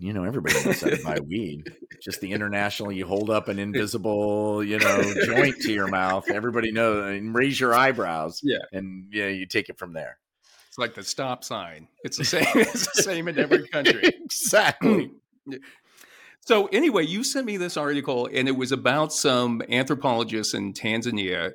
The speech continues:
Speaker 2: They were
Speaker 1: Mm-hmm.
Speaker 2: looking at chimps, a group of chimps that lived in a, in an environment where it was the part, partially wooded, but really it was mostly grassland.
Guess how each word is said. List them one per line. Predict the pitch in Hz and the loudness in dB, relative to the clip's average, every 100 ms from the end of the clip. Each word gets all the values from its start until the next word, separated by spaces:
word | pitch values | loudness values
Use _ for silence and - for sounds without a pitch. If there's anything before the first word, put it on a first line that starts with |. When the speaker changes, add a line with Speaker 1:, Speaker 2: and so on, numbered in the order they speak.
| - | -4
Speaker 2:
They | 123 113 | 0 2
were | 92 | 2
Speaker 1:
Mm-hmm. | 107 76 | 2 2
Speaker 2:
looking | 131 170 214 196 | 2 2 0 2
at | 143 - | 0 2
chimps, | - 143 98 90 - - _ - | 2 2 0 -2 -6 -8 _ -8
a | 107 | -8
group | 113 123 170 | -2 0 0
of | 151 | -2
chimps | - 135 101 113 - - _ _ _ _ _ - | 0 2 2 0 -4 -6 _ _ _ _ _ -10
that | 131 127 127 | -2 0 0
lived | 139 165 185 185 170 | 2 6 8 6 4
in | 175 147 147 | 0 0 -2
a, | - 123 123 - | -2 0 0 -2
in | 120 | -2
an | 123 | -2
environment | 120 113 135 160 156 147 139 131 | -2 0 2 2 2 2 0 -2
where | 120 117 113 110 | -2 0 2 0
it | 113 110 | -2 -2
was | 110 | -4
the | - - 107 _ _ _ - | -8 -14 -16 _ _ _ -14
part, | - 214 214 240 139 | 2 4 4 2 -6
partially | - 190 214 - 185 180 180 175 | -4 0 2 2 4 4 4 2
wooded, | 165 160 165 156 156 147 | 2 4 6 6 6 4
but | 143 | 2
really | 131 147 156 147 135 | 4 4 4 4 4
it | |
was | 123 123 | 2 -2
mostly | 135 131 143 | -2 -2 -2
grassland. | 120 110 101 104 107 98 95 95 | -2 0 0 -2 -4 -4 -6 -10